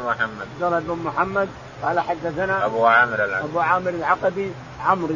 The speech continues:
Speaker 2: يسمى، قال: حدثنا
Speaker 1: سليمان، فليح بن سليمان.
Speaker 2: فليح بن سليمان قال: حدثنا
Speaker 1: هلال بن علي.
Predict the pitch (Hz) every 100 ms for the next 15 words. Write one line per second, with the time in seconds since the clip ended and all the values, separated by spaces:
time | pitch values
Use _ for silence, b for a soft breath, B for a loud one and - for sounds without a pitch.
0 | 139 170 156 143 143 165 175 165 156 160
1 | 180 190 185 117 123 123 131 131 127 123
2 | 131 147 139 127 120 117 113 107 107 180
3 | 202 190 190 180 185 175 175 185 202 202
4 | 143 - - 160 180 175 180 175 156 190
5 | 202 196 110 131 131 127 117 107 104